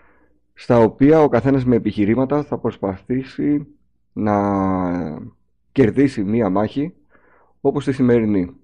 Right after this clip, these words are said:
που θα έχουμε για παράδειγμα το PlayStation ένα απέναντι στο PlayStation δύο. Αύριο μεθαύριο μπορεί να είναι το PlayStation δύο απέναντι στο Xbox ή θα μπορούσε να είναι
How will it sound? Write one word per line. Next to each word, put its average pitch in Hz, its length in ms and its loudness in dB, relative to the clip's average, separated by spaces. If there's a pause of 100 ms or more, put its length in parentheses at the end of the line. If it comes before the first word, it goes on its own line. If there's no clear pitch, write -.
(100)
που - 100 -16
θα 110 80 -2
έχουμε 101 180 -2
για 95 100 0
παράδειγμα 127 400 0
το 113 160 -4
PlayStation 110 420 -2
ένα 160 340 -2 (100)
απέναντι 131 340 -2
στο 120 140 -6
PlayStation 127 440 -2
δύο. 107 260 0 (640)
Αύριο 127 240 2
μεθαύριο 131 320 0
μπορεί 131 200 0
να 127 140 0
είναι 139 400 -4
το 131 160 -8
PlayStation 127 380 -2
δύο 131 140 0
απέναντι 127 280 -2
στο 127 160 -2
Xbox 90 340 0 (180)
ή 101 80 -6
θα 107 100 -2
μπορούσε 110 340 -2
να 107 100 -2
είναι 120 340 0